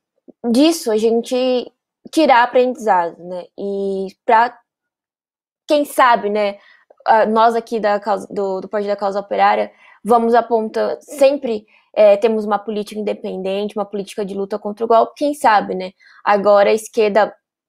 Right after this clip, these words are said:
comece, de fato, a olhar mais pra, pra uma luta, de fato, contra o golpe. Porque eu acho que nisso,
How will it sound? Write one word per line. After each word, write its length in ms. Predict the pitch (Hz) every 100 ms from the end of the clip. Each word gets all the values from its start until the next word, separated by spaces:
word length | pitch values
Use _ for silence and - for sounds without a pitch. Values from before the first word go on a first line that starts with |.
| _ - _
comece, 680 | - 254 226 233 254 - 202
de 120 | 190
fato, 360 | 196 220 214 254
a 40 |
olhar 300 | 233 208 202
mais 320 | 202 185 190 -
pra, 540 | 233 220 220 208 190 _
pra 80 | 214
uma 480 | 208 208 196 190 - -
luta, 400 | 226 269 269 226
de 120 | 220
fato, 320 | 226 208 247
contra 320 | 226 220 254
o 40 | 226
golpe. 300 | 196 185 _ _ _ _ _
Porque 140 | 240
eu 40 |
acho 140 | 226 220
que 140 | 262
nisso, 520 | 247 254 294 - 214